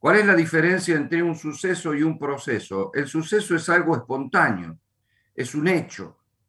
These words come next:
El hecho de la cruz ocurrió hace más de dos mil años, pero la revelación de la cruz es un proceso en mi vida. La revelación de la redención y de la verdad es un proceso en mi vida.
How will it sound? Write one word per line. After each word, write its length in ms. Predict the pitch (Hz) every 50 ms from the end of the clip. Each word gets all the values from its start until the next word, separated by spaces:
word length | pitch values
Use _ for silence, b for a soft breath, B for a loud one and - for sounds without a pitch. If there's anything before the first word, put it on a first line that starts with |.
| _ _ _ _ _
El 180 | _ 113 127 151
hecho 300 | 196 226 220 - 214 196
de 120 | 160 165 147
la 180 | 147 143 139
cruz 460 | - 165 151 156 143 131 117 - - _ _
ocurrió 440 | 120 120 123 131 131 135 156 170 165
hace 220 | 156 156 147 151
más 220 | 147 160 160 160
de 100 | 147 143
dos 160 | 120 131 123 131
mil 160 | 151 156 180
años, 500 | 180 175 156 123 104 95 87 82 - - _ _ _ _ _ _ _ _ _
pero 180 | 107 107 113
la 140 | 113 117 117
revelación 840 | 120 135 165 196 226 220 208 180 165 160 160 - 175 175 175 165
de 80 | 151 147
la 220 | 139 135 127 -
cruz 340 | - 185 175 185 170 135 120
es 160 | 127 135 120
un 180 | 151 160 147 -
proceso 600 | - - 131 120 - - 214 208 202 - 147 123
en 100 | 120 113
mi 140 | 113 110 107
vida. 420 | 107 104 95 87 82 80 82 - _ _ _ _ _ _ _ _ _ _ -
La 120 | - 110
revelación 800 | 113 127 170 196 196 190 160 - 135 - - 175 180 180 180 165
de 100 | 147 135
la 140 | 131 127 127
redención 960 | 127 156 196 202 190 185 175 160 - - 175 170 156 135 131 123 120 - _ _ _ _ _ _
y 120 | - 110 107
de 120 | 110 110
la 160 | 123 160 190
verdad 580 | 202 196 185 165 156 156 143 135 135 123 - - _
es 180 | 147 - -
un 160 | 175 165 156 -
proceso 640 | 143 147 147 135 - - 208 196 170 - - 123
en 140 | 110 104 107
mi 100 | 110 107
vida. 440 | 104 104 98 90 87 87 82 -